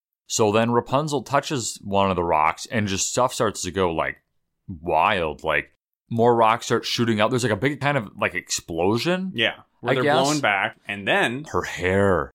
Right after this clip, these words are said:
Speaker 2: her long, flowing golden hair is back.
Speaker 1: It's long. All of a sudden, it just, it just grew, grows, like, fifty feet out of nowhere.
Speaker 2: And then
Speaker 1: And
Speaker 2: we get a bit of a,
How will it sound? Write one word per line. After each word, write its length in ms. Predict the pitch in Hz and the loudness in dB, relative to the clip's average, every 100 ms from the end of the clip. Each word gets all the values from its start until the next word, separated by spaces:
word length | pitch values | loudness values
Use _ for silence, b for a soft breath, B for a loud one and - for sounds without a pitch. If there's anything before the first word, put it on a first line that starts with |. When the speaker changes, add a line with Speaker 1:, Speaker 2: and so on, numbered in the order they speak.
| _ _ - | _ _ -16
Speaker 2:
her 160 | 95 | -12
long, 580 | 95 120 156 180 190 185 | -4 0 2 2 0 -4
flowing 420 | 180 170 175 180 | 0 0 2 0
golden 320 | 139 147 165 | 0 0 0
hair 380 | 147 147 147 147 | -6 -6 -4 -4
is 220 | 123 120 | -4 -8
back. 420 | 104 92 92 - - | -6 -4 -2 -4 -6
Speaker 1:
It's 180 | 101 - | -4 -4
long. 380 | 87 87 101 - | -2 2 2 2
All 160 | 90 | 0
of 60 | 107 | 0
a 40 | |
sudden, 200 | - 139 | 0 -2
it 20 | 95 | -4
just, 160 | 98 | -4
it 60 | 117 | -2
just 220 | 104 101 | -2 -2
grew, 240 | - 110 113 | -2 -2 -2
grows, 360 | 110 110 107 | 0 0 0
like, 160 | 117 113 | 0 -2
fifty 280 | 131 - 131 | -4 -2 -4
feet 280 | 131 170 - - | -4 -6 -6 -4
out 120 | 87 | -2
of 60 | 107 | 0
nowhere. 480 | 110 - - - - _ _ _ _ - | -2 -2 -4 -8 -14 _ _ _ _ -10
Speaker 2:
And 120 | 123 | -2
then 80 | 214 | 0
Speaker 1:
And 80 | 180 | 2
Speaker 2:
we 20 | |
get 140 | 190 180 | 2 0
a 20 | |
bit 220 | 156 170 | 0 0
of 120 | 160 | 2
a, 300 | 160 151 139 | 2 2 2